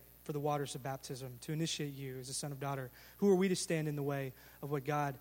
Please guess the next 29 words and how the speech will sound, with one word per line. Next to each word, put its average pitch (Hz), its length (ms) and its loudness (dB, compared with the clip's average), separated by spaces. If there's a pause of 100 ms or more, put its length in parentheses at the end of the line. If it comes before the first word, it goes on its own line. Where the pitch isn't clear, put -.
(220)
has 135 140 -6
done 143 240 -2
and 135 80 -6
the 127 60 -8
Holy 139 180 -4
Spirit 143 380 -2
has 127 100 -8
done, 131 220 -6
which 139 180 -6
is 127 120 -8
the 143 260 -4
issue 160 280 -2
of 139 140 -4
Acts 151 220 -4
chapter 139 280 -8
ten. 135 320 -8 (920)
Thanks, 151 180 -4
Jason. 143 320 -2
Yeah, 160 80 0
Mark? 165 260 0 (1160)
The 151 100 2
eunuch 170 400 6
was 160 160 4
reading 165 220 4
from 160 160 -2
the 156 60 2
book 156 240 2
of 160 80 -2
Isaiah. 143 440 0